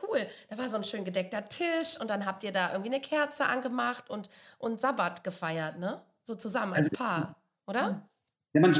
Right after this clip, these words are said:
Speaker 2: genau, Sabbat, kon-, die Juden machen das ja bis heute. Das ist ja, ob du säkulärer Jude bist oder nicht, das Sabbatmahl, das wird seit, man spricht seit vier, fünftausend Jahren gefeiert. Da am Fre-, am Freitagabend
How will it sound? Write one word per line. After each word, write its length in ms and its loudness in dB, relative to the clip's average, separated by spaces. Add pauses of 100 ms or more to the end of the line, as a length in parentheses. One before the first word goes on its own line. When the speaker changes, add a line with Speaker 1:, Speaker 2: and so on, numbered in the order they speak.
(120)
Speaker 2:
genau, 260 10
Sabbat, 320 8
kon-, 360 4
die 240 6
Juden 200 10
machen 220 8
das 120 6
ja 80 6
bis 140 0
heute. 440 6
Das 140 2
ist 120 -4
ja, 220 6 (140)
ob 120 -2
du 80 8
säkulärer 540 8
Jude 220 6
bist 200 6
oder 120 8
nicht, 360 4 (400)
das 240 4
Sabbatmahl, 800 6
das 180 2
wird 140 2
seit, 480 2 (500)
man 340 -2
spricht 380 0
seit 260 2
vier, 260 6
fünftausend 640 0
Jahren 220 8
gefeiert. 480 4 (420)
Da 140 2
am 140 4
Fre-, 280 0
am 140 6
Freitagabend 1040 4